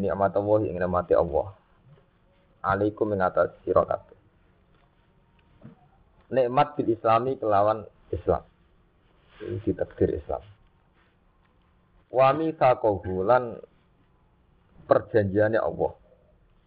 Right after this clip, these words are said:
Wa mitsaqahu lan perjanjiane Allah.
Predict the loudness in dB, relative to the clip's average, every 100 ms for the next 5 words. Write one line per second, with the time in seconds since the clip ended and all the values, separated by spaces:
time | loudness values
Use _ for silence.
0 | _ _ _ _ _ _ _ _ _ -4
1 | 4 4 4 0 4 2 4 0 0 2
2 | 2 2 -4 -2 0 0 0 0 -2 -2
3 | -6 -12